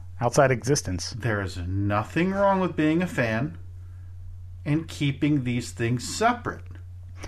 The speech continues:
Speaker 1: Yeah.
Speaker 2: Like, it would be the, "Hey, Evelyn, <laughs> remember that, remember that time that,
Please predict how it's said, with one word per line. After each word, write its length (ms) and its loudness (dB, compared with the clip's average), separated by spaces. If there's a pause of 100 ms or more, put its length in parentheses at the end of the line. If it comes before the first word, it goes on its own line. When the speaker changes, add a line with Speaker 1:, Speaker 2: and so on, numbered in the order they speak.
(500)
Speaker 1:
Yeah. 180 2 (680)
Speaker 2:
Like, 280 0 (160)
it 160 2
would 140 6
be 260 4
the, 200 4
"Hey, 440 6
Evelyn, 440 6 (480)
<laughs> 1000 -8
remember 220 8 (160)
that, 120 -6 (840)
remember 260 6
that 140 2
time 380 8
that, 220 6